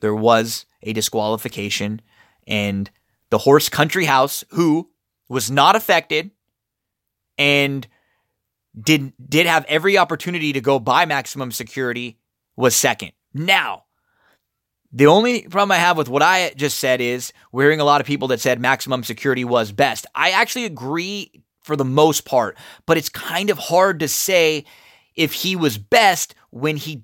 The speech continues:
did impact a couple other horses who maybe they don't win, but maybe at the very least they take a run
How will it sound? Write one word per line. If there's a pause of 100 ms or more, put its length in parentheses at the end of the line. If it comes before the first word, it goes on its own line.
did
impact
a
couple
other
horses (220)
who (120)
maybe
they
don't
win, (260)
but
maybe
at
the
very
least (180)
they
take
a
run